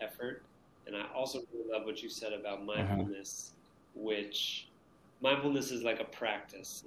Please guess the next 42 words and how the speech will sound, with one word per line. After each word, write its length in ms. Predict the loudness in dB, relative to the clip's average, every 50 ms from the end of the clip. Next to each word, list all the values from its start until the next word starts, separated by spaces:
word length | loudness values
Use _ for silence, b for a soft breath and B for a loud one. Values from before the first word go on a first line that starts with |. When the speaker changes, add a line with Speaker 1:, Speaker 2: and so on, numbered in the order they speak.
| -8
Speaker 1:
in 100 | -8 -6
all 420 | -6 -2 0 2 2 0 0 -4 -8 -6
things 380 | -6 -4 -4 -6 -8 -12 -12 -10
and 140 | -8 -6 -2
not 260 | 0 0 0 -2 -2
just, 540 | -2 0 2 2 2 0 -4 -8 -10 -12 -14 -18 -18 -20 -20 -20 -20 -20 -20 -20 -20 -20 -16 -10
you 80 | -4 -2
know, 120 | -2 -2 -2 -4
talking 440 | -2 2 2 2 2 2 0 -2 0
about 260 | 0 2 2 2 0
it 100 | 0 -2
as 140 | -4 -6 -6
a 40 |
concept, 640 | -8 -6 -6 -6 -6 -6 -2 0 0 0 0 -4 -10 -8 -8
but, 160 | -8 -8 -8 -14 -18 -18 -10 -8
but 100 | -6 -4 -2
really 180 | -2 -2 -2 -2
trying 220 | -6 -8 -10 -14 -18 -18 -12 -6
to 60 | -4
do 60 | -4
it 120 | -4 -4 -6
and 80 | -10 -14 -12 -6
taking 260 | -4 -2 -2 -2 -2
time 220 | -2 -2 -2 -2
to 60 | -2 -2
yourself 340 | 0 2 4 6 6 6
Speaker 2:
Mm-hmm. 140 | 4 2 0
Speaker 1:
to 0 |
do 180 | 0 2 4 4
it, 200 | 4 4 2 -2 -10 -16 -20 -20 -20 -20 -20 -14 4
preaching 380 | 6 6 6 6 2 0 -2 -2
it 120 | -2 -4
to 100 | -6 -10
staff. 440 | -10 -8 -2 0 2 2 2 2 0 -4 -8 -16 -20 -12 -8
Um, 280 | -6 -4 -4 -4 -6 -6 -10
I 40 | -10
think 180 | -8 -8 -8 -6
those 180 | -6 -6 -4 -4
are 100 | -6 -4
super 320 | -6 -8 -10 -10 -12 -10
important 360 | -10 -10 -10 -10 -10 -10 -10 -10 -12 -10
points. 320 | -8 -8 -8 -10 -12 -16